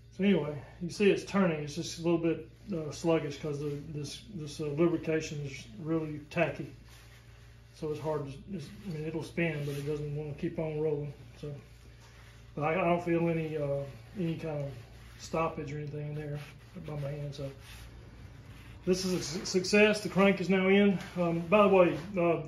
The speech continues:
the most important thing when putting an engine together is, is keep it clean, even though it may not look like my shop is that clean. Um, before I install anything, I clean, I cleaned this crank right before I installed it, uh,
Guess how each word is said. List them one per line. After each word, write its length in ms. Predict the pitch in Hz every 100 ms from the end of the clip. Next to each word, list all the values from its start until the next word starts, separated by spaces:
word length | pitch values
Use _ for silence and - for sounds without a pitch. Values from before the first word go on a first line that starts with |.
| - -
the 80 | 180
most 200 | 196 202
important 380 | - 208 220 202
thing 180 | 196 185
when 100 | 160
putting 280 | 180 185 170
an 100 | 170
engine 240 | 175 156
together 420 | 151 165 165 156
is, 220 | 135 -
is 280 | 170 143 - - -
keep 240 | 135 196 -
it 100 | -
clean, 460 | 190 190 190 180 180
even 220 | 170 170
though 140 | 170
it 80 | 160
may 140 | 160
not 240 | 165 170 151
look 200 | 165 165
like 220 | 156 160
my 80 | 151
shop 320 | - 156 151
is 60 | 147
that 180 | 151
clean. 400 | - 165 156 139 131 - - - - -
Um, 280 | 151 143 139 - - - - - -
before 340 | - 202 196
I 40 |
install 420 | 175 - 185 175 180
anything, 540 | 180 170 180 170 165
I 80 | 151
clean, 280 | - 180 175
I 260 | 165 170
cleaned 340 | 175 208 202 180
this 160 | 160
crank 420 | - 180 175 160 -
right 200 | 165 165
before 320 | 160 - 160
I 40 | 156
installed 400 | - 160 160 165
it, 160 | - -
uh, 260 | 147 143 143